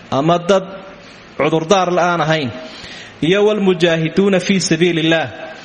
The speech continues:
iyo kuwa jihaadka ku jira ah, ma sinna. Biamwaalihim wa anfusihim, naftooda iyo maalkoodaba ku dagaalamaya. Labadaas Ilaahay agtiisa ma sinna, idinka agtiinnana yay sinnaanin dad yahow.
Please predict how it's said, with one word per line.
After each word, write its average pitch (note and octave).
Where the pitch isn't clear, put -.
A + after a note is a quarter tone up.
iyo F#3+
kuwa G#3+
jihaadka F3
ku G3+
jira D3
ah, A2+
ma E3
sinna. B2
Biamwaalihim G3
wa D#3+
anfusihim, F#3
naftooda F#3
iyo F3+
maalkoodaba E3+
ku F3
dagaalamaya. C#3+
Labadaas F3+
Ilaahay F#3
agtiisa F3
ma F3+
sinna, E3+
idinka F#3+
agtiinnana F3+
yay E3
sinnaanin D3+
dad D#3+
yahow. G#2